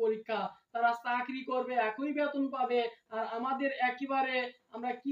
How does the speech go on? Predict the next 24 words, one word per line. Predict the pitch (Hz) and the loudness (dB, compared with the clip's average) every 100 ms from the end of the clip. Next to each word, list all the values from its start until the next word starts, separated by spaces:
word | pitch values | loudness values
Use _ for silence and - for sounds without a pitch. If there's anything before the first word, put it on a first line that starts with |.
| 254 | -2
হয়েছে, | 262 247 247 240 | -2 -2 -2 -4
আমাদের | 233 220 240 | -4 -2 0
উপর | 226 214 226 | 0 2 4
এই | 226 | 6
ধরনের | 220 220 220 214 | 4 -2 -2 4
বৈষম্য | 214 208 214 208 202 | 4 2 -6 -10 -8
কেন | 214 208 | -8 -6
করা | 202 196 185 | -4 -4 -2
হলো? | 170 - _ _ - | -4 -8 _ _ -4
কাজেই | 226 240 277 - - _ | -2 2 0 0 -8 _
তারা | 220 226 233 | -2 0 2
পরীক্ষা | 233 233 240 233 | 2 2 -2 0
দেবে, | 233 233 - | 0 -2 -4
তাদেরকেও | 254 285 302 311 311 285 | -2 -2 -4 -4 -4 -2
যেন | 302 302 320 - _ - | -2 -2 -4 -8 _ -18
সঠিক | - 277 339 359 294 | -2 0 0 -2 0
মাপের | 269 269 202 143 - _ - | 2 4 2 0 -14 _ -14
সঠিক | 247 254 320 - | -6 -4 -4 -4
শিক্ষক | 285 - 277 262 | -8 -2 -2 -2
নিয়োগ | 262 254 220 | -6 -8 -8
দিতে | 254 277 240 | -6 -6 -4
গেলে | 262 294 330 - - - | -2 -2 -4 -10 -4 0
অবশ্যই | 277 294 - 285 269 | 0 0 -2 -4 -2
তাদেরকে | 254 254 247 | -4 -4 -8